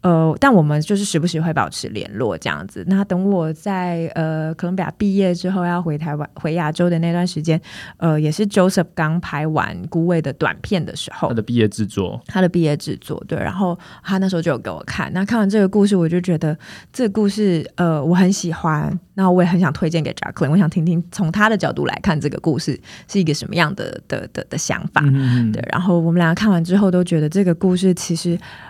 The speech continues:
Speaker 1: 呃，讲的是一个非常 universal 的情感。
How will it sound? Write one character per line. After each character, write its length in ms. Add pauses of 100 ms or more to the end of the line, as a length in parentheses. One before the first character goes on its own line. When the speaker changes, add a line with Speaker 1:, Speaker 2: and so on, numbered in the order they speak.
Speaker 1:
呃， 480 (200)
讲 220
的 100
是 160
一 100
个 120
非 300
常 480 (580)
universal 560
的 80
情 320
感。 220